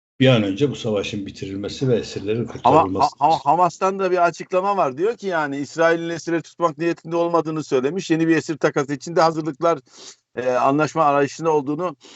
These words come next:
Speaker 2: söylemiş. Yani bu nedir o zaman? Ne anlama, ne anlama geliyor?
Speaker 1: Yani ciddi bir demek yerinde bayağı bir esir var. Yani iki yüz civarını ta-, sanıyorum takasta, e, vermişlerdi, almışlardı. E, kalan esirlerin önemli bir kısmının, ki çoğunluğunun,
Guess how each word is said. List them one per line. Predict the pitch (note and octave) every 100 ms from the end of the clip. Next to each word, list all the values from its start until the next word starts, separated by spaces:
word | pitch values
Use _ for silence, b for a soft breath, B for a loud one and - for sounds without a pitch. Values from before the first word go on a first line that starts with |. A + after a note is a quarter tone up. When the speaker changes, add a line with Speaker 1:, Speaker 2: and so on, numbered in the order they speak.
| B
Speaker 2:
söylemiş. | _ - B2 A2+ G2 - -
Yani | G#2+ C3 B2+ A#2+
bu | B2+
nedir | D3+ C3+ A#2
o |
zaman? | G2+ A2 B2+ B2+
Ne | B2+
anlama, | C3 A2+ G#2 G2+ F#2
ne | A2
anlama | A#2 A2+ G2+ F2+
geliyor? | F2 E2+ F#2+ C3
Speaker 1:
Yani | D#3+ C3+
ciddi | - - F#3+ G3
bir | E3
demek | E3 G#3 -
yerinde | F3 F3+ E3+ D3+
bayağı | D#3+ F3 D#3+
bir | F#3
esir | F#3 - C4
var. | A#3+ E3+ - -
Yani | D3+ D3
iki | C#3 -
yüz | D#3+ C3
civarını | D3 D3 D3 C#3+ C3+
ta-, | C3
sanıyorum | C3 C3 C3+ C3+ A2+
takasta, | C3 C3+ C3 - B2+ A#2+
e, | A2+ A#2 A#2
vermişlerdi, | A#2+ A#2 C3+ C3+ - F#2+ G2+
almışlardı. | G2+ A2+ A2 - G2 F#2 D#3 A3 - B B B B B _
E, | G#2+ A2 A2 G#2+ G#2+ G#2+ G#2 G#2 G#2 G#2 -
kalan | A2+ A#2+ E3 D3+
esirlerin | A#2+ - B2 B2 B2+ D3 C#3 G#2+
önemli | A2 A2 A#2 B2+ D3 E3+
bir | D3+ A2+
kısmının, | B2+ - - B2 D3 C#3+
ki | - A2+
çoğunluğunun, | - B2+ B2+ A2+ A2 G#2 D3+